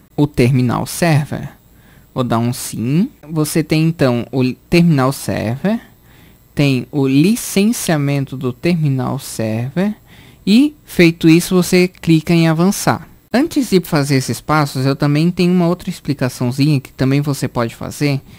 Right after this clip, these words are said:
indo em iniciar, painel de controle. No caso, você tem aqui no painel de controle, ou melhor, você tem, deixa eu dar uma olhada aqui,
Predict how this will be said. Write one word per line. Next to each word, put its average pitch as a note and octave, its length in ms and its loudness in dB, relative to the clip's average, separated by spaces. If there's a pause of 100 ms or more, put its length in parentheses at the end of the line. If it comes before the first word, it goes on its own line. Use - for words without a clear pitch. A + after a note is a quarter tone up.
(300)
indo E3 240 2
em D#3 60 4
iniciar, B2+ 800 -2 (260)
painel F3 320 0
de - 100 -16
controle. A2+ 680 -4 (680)
No D3 120 -4
caso, F3 500 -4
você B2 380 -4
tem D3+ 320 -4
aqui C3+ 240 -6
no C3 100 -4
painel B2 420 -4
de B2+ 140 -12
controle, C#3 920 -8 (340)
ou E3+ 160 2
melhor, C#3+ 360 6
você C#3 300 0
tem, F3 920 0 (140)
deixa - 220 -8
eu A#2+ 40 -4
dar A#2 200 -4
uma A2+ 140 -4
olhada A2+ 260 -2
aqui, E3+ 520 -2